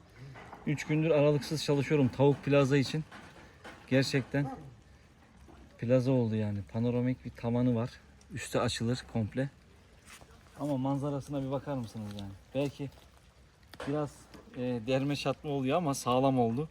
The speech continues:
Yani şu var, e, gidip kereste alsam, e, bir de alan düz olsa güzel bir şey yapabilirim. Bende de ufak tefek bir ustalık var yani.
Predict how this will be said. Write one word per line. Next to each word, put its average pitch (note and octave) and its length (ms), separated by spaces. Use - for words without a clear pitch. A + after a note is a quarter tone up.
Yani E3 260
şu - 240
var, D#3+ 160
e, B2 80
gidip C3 280
kereste E3+ 380
alsam, F#3+ 400
e, B2+ 460
bir D3+ 80
de F3+ 100
alan D#3 440
düz E3+ 140
olsa D#3+ 320
güzel D#3+ 360
bir D3 60
şey F3+ 160
yapabilirim. D3 560
Bende C3+ 260
de C#3+ 60
ufak - 380
tefek C3+ 300
bir B2+ 60
ustalık C3 400
var B2+ 140
yani. A2+ 260